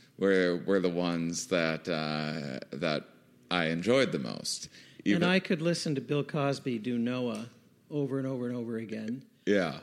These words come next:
Speaker 2: Or Alan Sherman do some of his parodies. Or Louis C K's Saturday Night Live monologue from May of twenty fifteen, where he does the pedophilia routine.
Speaker 1: Yeah. <laughs>
Speaker 2: And in that case, the first time I watched it, it just made me uncomfortable.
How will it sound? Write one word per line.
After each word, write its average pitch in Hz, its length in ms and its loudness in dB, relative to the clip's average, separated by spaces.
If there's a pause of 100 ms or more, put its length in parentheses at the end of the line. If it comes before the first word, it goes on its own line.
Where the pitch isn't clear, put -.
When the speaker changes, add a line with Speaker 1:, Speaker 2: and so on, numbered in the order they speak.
(160)
Speaker 2:
Or 139 220 2
Alan 127 300 4
Sherman 135 480 0
do 123 160 -2
some 131 240 -4
of 120 100 -2
his 110 140 -6
parodies. 123 800 -4 (480)
Or 156 240 8
Louis 165 320 8
C 170 180 0
K's 165 520 2
Saturday 143 480 4
Night 139 260 2
Live 143 500 0
monologue 117 600 0
from 120 220 -4
May 120 220 -2
of 117 140 -6
twenty 123 240 -4
fifteen, 135 640 -2
where 110 100 -6
he 110 100 -4
does 113 300 -6
the 113 100 -8
pedophilia 117 920 -6 (180)
routine. 113 540 -8 (160)
Speaker 1:
Yeah. 107 160 6 (160)
<laughs> 107 180 2
Speaker 2:
And 147 380 4 (260)
in 143 240 2
that 208 260 4
case, 143 420 2
the - 140 -4
first 233 380 2
time 160 240 4
I 135 80 4
watched 143 420 0
it, 127 140 0
it 117 120 -2
just 147 240 -2
made 127 220 0
me 117 100 2
uncomfortable. 120 800 -4